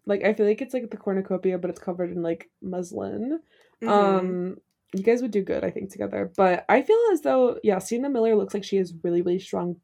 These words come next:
Speaker 1: biceps. But at the same time, Rachel Ashwell is older, and I feel like she comes from more of the generation of, like, stiff upper lip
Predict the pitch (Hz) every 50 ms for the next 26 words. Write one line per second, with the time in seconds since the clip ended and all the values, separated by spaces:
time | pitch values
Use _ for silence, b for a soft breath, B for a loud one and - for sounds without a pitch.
0 | _ _ _ - 185 160 175 185 - 247 254 277 294 294 - - _ b b b
1 | b b b b b b b - 240 226 220 - 277 262 220 - 220 220 202 185
2 | 180 175 175 185 196 208 240 285 294 302 _ _ _ _ _ _ _ _ _ _
3 | _ _ _ _ _ _ _ _ _ _ - 226 220 220 - - 196 196 202 -
4 | - - 190 175 170 160 156 156 156 165 180 B B B B B - 202 190 -
5 | - 185 185 180 175 170 170 165 - 175 175 - 196 190 190 - 202 196 196 -
6 | 196 185 175 175 175 185 190 196 196 185 196 202 208 - - - - - 233 220
7 | 202 196 208 208 214 208 208 196 196 196 196 196 196 190 196 190 190 175 175 185
8 | 190 190 190 190 185 185 180 180 - - - - - - 170 175 175 _ _ -
9 | - 180 175 185 175 165 170 160 160